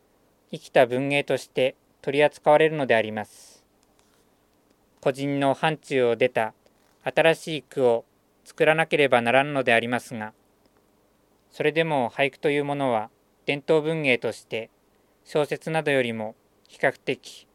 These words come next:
古い匂いのするものであるということは、まず頭に置いておかないと、とんだ了見違いをするようになります。古い匂いがするということは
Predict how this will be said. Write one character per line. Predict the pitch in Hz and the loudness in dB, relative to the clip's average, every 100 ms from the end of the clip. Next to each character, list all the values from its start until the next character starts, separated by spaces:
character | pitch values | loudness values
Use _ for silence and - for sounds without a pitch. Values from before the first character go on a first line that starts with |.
| _ _ _ | _ _ _
古 | - 151 135 | -6 -2 0
い | 147 | 0
匂 | 131 143 | -2 -2
い | 151 | -2
の | 135 | -4
す | - | -4
る | 135 | -4
も | 143 151 | -4 -4
の | 143 | 0
で | 127 | 2
あ | |
る | 131 | 2
と | - | 0
い | 127 | -4
う | 120 | -4
こ | 123 | -4
と | 123 113 | -2 0
は、 | 107 - _ _ _ _ _ - | -2 -6 _ _ _ _ _ -4
ま | 147 | -4
ず | 147 135 | 0 2
頭 | 113 - 147 | 2 2 -2
に | 156 139 | 0 0
置 | 127 | 0
い | |
て | 123 | 0
お | |
か | 113 123 | -2 0
な | 127 | -2
い | 120 | -2
と、 | 113 110 - _ _ _ _ - | -4 -6 -8 _ _ _ _ -6
と | 135 | -6
ん | 123 | 0
だ | 120 117 - _ _ - | 2 2 -4 _ _ -4
了 | 143 | -2
見 | - 160 - | -2 -4 -4
違 | 170 | -4
い | 156 139 | 0 2
を | 120 | 0
す | - | -2
る | 131 | -2
よ | 139 147 | 0 0
う | |
に | 131 | 0
な | 113 | -4
り | 107 | -4
ま | 107 | -8
す。 | 101 - - - _ _ _ _ _ _ _ _ _ _ _ _ _ _ | -12 -18 -20 -20 _ _ _ _ _ _ _ _ _ _ _ _ _ _
古 | - 156 180 | -6 -2 0
い | 160 | -2
匂 | 135 147 | -2 -2
い | 147 | 0
が | 127 | -2
す | - | -4
る | 135 | -8
と | - | -2
い | 135 | -2
う | |
こ | 123 | -2
と | 123 117 | -4 0
は | 110 113 | 0 -2